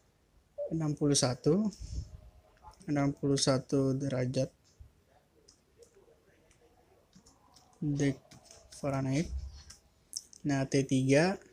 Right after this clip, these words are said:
T tiga adalah nol, nol derajat ya. Nol derajat dek Fahrenheit. Nah, berikutnya ada juga nilai X dua dan X satu.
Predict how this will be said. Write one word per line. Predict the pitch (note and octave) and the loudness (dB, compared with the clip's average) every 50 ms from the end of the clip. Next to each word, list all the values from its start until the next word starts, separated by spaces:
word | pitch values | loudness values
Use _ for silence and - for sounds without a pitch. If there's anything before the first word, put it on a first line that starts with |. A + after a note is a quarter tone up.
| - - - - - - - - _ _ _ _ _ _ _ _ _ _ _ _ _ _ - - - _ _ _ | -20 -20 -20 -20 -20 -20 -20 -20 _ _ _ _ _ _ _ _ _ _ _ _ _ _ -20 -20 -20 _ _ _
T | - - C#3 - - | -10 -8 -8 -6 -4
tiga | C#3 C#3+ D3+ D#3 C#3+ | -2 0 2 2 4
adalah | D3+ D3 C#3+ C#3 | 4 4 4 4
nol, | C#3 C3 B2+ C3 C3+ D3 E3 F3+ | 4 2 2 2 2 2 0 0
nol | F3+ D#3 C#3 C3 C3 C3+ C#3+ E3 E3+ E3 D#3+ E3+ | 0 0 0 0 0 0 -2 -4 -4 -6 -4 -4
derajat | C#3 C#3+ C3+ C3 B2+ C3 C3+ - C#3+ | -2 -2 -2 -2 -2 -2 -4 -4 -6
ya. | E3+ - - _ _ - - _ _ _ _ - - - - - _ _ _ _ _ _ _ - - _ _ _ - - _ - F3 D3 | -10 -10 -12 _ _ -20 -20 _ _ _ _ -20 -20 -20 -20 -20 _ _ _ _ _ _ _ -20 -20 _ _ _ -20 -20 _ -8 -6 -4
Nol | D3 D3 C#3+ | -4 -4 -4
derajat | C3+ C3+ C3+ C3+ C3+ C#3+ D3 D#3 E3+ - - - _ _ _ _ _ _ _ _ _ _ _ _ _ _ _ _ _ _ _ _ _ _ _ _ _ _ _ _ _ _ _ _ _ _ _ _ - D#3 | -4 -4 -6 -6 -6 -4 -4 -4 -4 -6 -12 -20 _ _ _ _ _ _ _ _ _ _ _ _ _ _ _ _ _ _ _ _ _ _ _ _ _ _ _ _ _ _ _ _ _ _ _ _ -8 -8
dek | C#3+ C#3 C3+ - | -8 -6 -8 -10
Fahrenheit. | - - - C3+ C3 C3 C3 C3+ D#3+ - - - - _ _ _ - - - - - - - - - - | -10 -8 -6 -4 -4 -4 -2 -4 -6 -6 -10 -16 -20 _ _ _ -20 -20 -20 -20 -20 -20 -20 -12 -6 -2
Nah, | D3 C#3+ C#3 C3+ C3+ C3 | 0 0 2 2 0 0
berikutnya | C3 C#3 C#3 C3+ - D3+ D3+ D#3+ F3 F#3 G3+ G#3 G#3 | 0 0 0 2 4 4 4 6 4 4 4 4 2
ada | D#3 D3 C#3+ C#3+ C#3+ | 2 4 4 4 4
juga | C#3 C#3+ C#3 C#3 D#3 D#3+ E3 E3 D#3+ D#3+ | 2 2 2 2 4 4 4 2 2 0
nilai | D#3 C#3 C#3 C#3+ D3 D3+ D3+ D3+ D3+ D#3+ F3+ - | 0 2 2 2 2 2 2 0 0 -2 -4 -2
X | D3+ C#3 - - - - - | -4 -4 -2 -4 -4 -2 0
dua | D3 C#3 C#3 C3+ B2+ | 0 0 2 0 -2
dan | - | -2
X | A#2+ - - - - | -4 -6 -4 -4 -4
satu. | - - - - F2+ F#2 | -4 -4 -6 -10 -12 -14